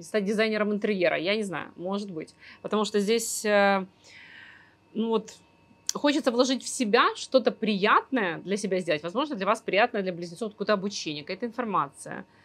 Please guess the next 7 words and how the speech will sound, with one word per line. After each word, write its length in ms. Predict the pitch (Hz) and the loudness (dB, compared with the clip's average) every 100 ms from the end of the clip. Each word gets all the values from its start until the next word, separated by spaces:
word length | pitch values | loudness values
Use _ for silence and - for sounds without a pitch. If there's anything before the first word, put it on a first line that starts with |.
| _ - - - | _ -20 -20 -8
вот, 420 | 185 175 170 160 | -4 0 0 0
тоже. 500 | 190 175 175 170 165 185 - _ _ | 0 -2 0 -2 -6 -10 -20 _ _
Какие-то 400 | 180 190 233 277 | -6 -4 2 2
курсы, 760 | 269 262 214 - - 180 165 | 4 4 4 0 0 2 2
либо 200 | 165 190 | 2 2
вы 200 | 220 269 | 2 2
давно, 580 | 240 214 226 247 254 240 | 2 0 -2 -2 -2 -4